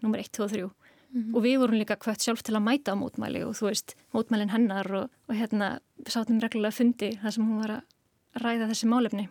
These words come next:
Speaker 2: Mhm. Þannig að fannst þér eins og henni hefur kannski tekist, ég meina, hún náttúrulega, eh, þetta, þetta er í rauninni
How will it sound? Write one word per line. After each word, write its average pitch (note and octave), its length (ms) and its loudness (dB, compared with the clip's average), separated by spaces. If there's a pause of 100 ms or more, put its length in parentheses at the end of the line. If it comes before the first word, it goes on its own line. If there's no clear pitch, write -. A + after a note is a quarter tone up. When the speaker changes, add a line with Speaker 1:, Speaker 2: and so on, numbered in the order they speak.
(260)
Speaker 2:
Mhm. B3 180 4 (480)
Þannig A#3+ 240 4
að - 80 -16
fannst C#4 320 0
þér C4 140 2
eins C4+ 100 0
og C#4 140 4
henni C4+ 180 4
hefur C4 160 2
kannski C4+ 240 0
tekist, - 720 0
ég A#3+ 80 4
meina, A#3 240 4
hún A#3 160 6
náttúrulega, A#3 460 4
eh, - 240 -8 (180)
þetta, A#3 460 -6
þetta A#3 240 -2
er A3+ 80 -4 (280)
í A#3+ 80 2
rauninni A3+ 680 2